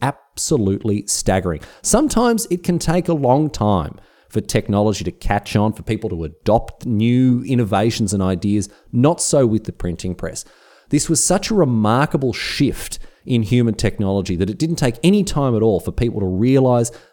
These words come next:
a very good thing when they saw it. And as I say, before the end of the century, printing had flourished and, and grown to unprecedented levels that no one had seen coming in the wake of, of Gutenberg's marvellous invention here.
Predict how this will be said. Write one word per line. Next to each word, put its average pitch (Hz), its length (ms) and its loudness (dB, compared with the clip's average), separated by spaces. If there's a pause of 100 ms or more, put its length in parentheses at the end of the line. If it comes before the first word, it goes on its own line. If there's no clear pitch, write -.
(320)
a 151 80 4
very 180 480 6
good 196 220 2
thing 120 400 0
when 117 200 2
they 107 140 2
saw 131 280 4
it. 120 100 2
And 107 100 0
as 120 100 0
I 123 60 0
say, 95 200 2
before 87 280 -2
the 107 120 2
end 131 100 2
of 120 60 -4
the 113 60 -2
century, 95 460 -2
printing 107 480 -4 (340)
had 98 320 -4
flourished 123 580 0
and, 90 240 -2
and 98 160 -2
grown 120 280 2
to 135 160 0
unprecedented 151 1080 2
levels 87 320 0
that 143 140 2
no 165 400 6
one 127 220 6
had 98 140 0
seen 87 300 0
coming - 300 -6 (180)
in 95 120 0
the 87 80 0
wake 78 360 -2
of, - 300 -14
of 87 180 -6
Gutenberg's 82 540 -6
marvellous 82 400 -8
invention 87 420 -8
here. 87 220 -16